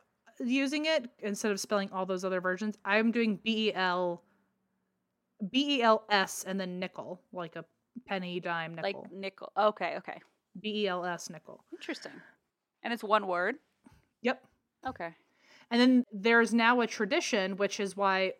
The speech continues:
Speaker 1: when I said earlier, like, "Oh, if you sing, you can get out of the forest," or if you're s-, if
Speaker 2: Mm.
Speaker 1: you sing, you're a, a good person, or you can get rewarded for it in some way. There is a tradition in some areas, all the way into, like, Canada, called bell snickling as part of, like, your Christmas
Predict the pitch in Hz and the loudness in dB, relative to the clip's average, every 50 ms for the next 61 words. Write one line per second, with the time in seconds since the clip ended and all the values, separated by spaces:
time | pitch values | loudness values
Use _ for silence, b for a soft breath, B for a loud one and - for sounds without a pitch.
0 | _ _ _ _ - - 214 214 220 220 208 202 - 226 208 - - 208 208 202 | _ _ _ _ -16 -8 -2 0 2 2 2 2 2 2 2 4 4 4 4 6
1 | 202 202 190 185 185 - - 226 214 202 196 - - 190 185 175 - - - 294 | 6 4 4 2 0 0 0 2 4 4 2 2 -2 -8 -8 -8 -8 -4 0 2
2 | 269 262 233 208 196 196 202 190 196 196 185 180 180 180 - - 220 208 196 190 | 2 4 2 2 0 -4 -4 -2 -2 0 0 -2 -2 -6 -8 -4 -2 -2 -2 -2
3 | 180 - - 185 175 - 190 185 175 214 208 202 190 180 185 190 180 - - 247 | -2 -4 -4 -4 -4 -4 -6 -6 -6 -6 -8 -8 -8 -8 -8 -8 -6 -4 -2 -2
4 | 233 226 226 214 202 190 190 180 180 180 175 - 180 185 180 175 - 240 233 214 | -2 0 0 0 0 0 0 -2 -4 -6 -8 -8 -8 -8 -8 -4 -2 -2 -2 -2
5 | - - 220 208 202 - 226 208 196 185 175 180 180 170 - 180 170 180 151 165 | -2 0 0 0 0 -2 -4 -4 -4 -4 -4 -6 -6 -8 -12 -12 -10 -10 -10 -10
6 | 175 175 180 202 214 214 202 202 190 - - 202 190 190 190 185 185 190 175 - | -10 -8 -4 -2 -2 0 0 -2 -4 -4 -2 0 0 2 0 0 -2 -4 -6 -6
7 | 185 185 190 185 185 180 185 180 B B B B B B B B B - 220 220 | -6 -6 -4 -4 -4 -6 -6 -8 B B B B B B B B B 2 4 6
8 | 220 220 214 214 226 - - 262 254 285 370 370 - 427 349 277 254 247 226 208 | 6 6 4 4 0 0 2 2 2 2 2 0 0 0 2 2 2 2 2 -2
9 | 185 190 185 185 185 185 185 190 202 208 208 - 214 220 254 381 359 330 302 269 | 0 2 2 2 2 2 2 2 2 2 2 2 2 2 2 2 0 0 2 2
10 | 262 254 - 226 175 165 - - - 202 269 277 208 165 160 156 165 185 B B | 2 2 0 -2 -4 -4 -6 -6 -4 -2 0 0 -2 -2 -2 -6 -6 -8 B B
11 | B B B B B - - 226 208 196 196 - - 180 170 165 202 202 208 214 | B B B B B -2 2 4 6 6 4 2 -2 -10 -4 0 2 4 4 4
12 | 202 - - - 254 285 294 - 240 190 175 165 156 185 262 320 - _ _ _ | 2 0 0 0 0 0 0 0 0 2 0 0 -2 -2 -4 -4 -6 _ _ _
13 | _ _ _ _ - 208 208 202 196 190 - - - 226 226 226 214 202 202 220 | _ _ _ _ 6 8 8 8 8 6 2 4 8 8 8 8 8 6 6 6
14 | 208 202 202 202 196 202 190 190 - - - 220 - - - 208 101 185 - - | 4 4 4 2 2 2 2 2 0 -2 -2 -2 0 0 -2 -2 -2 -2 -4 -6
15 | - - - | -6 -8 -8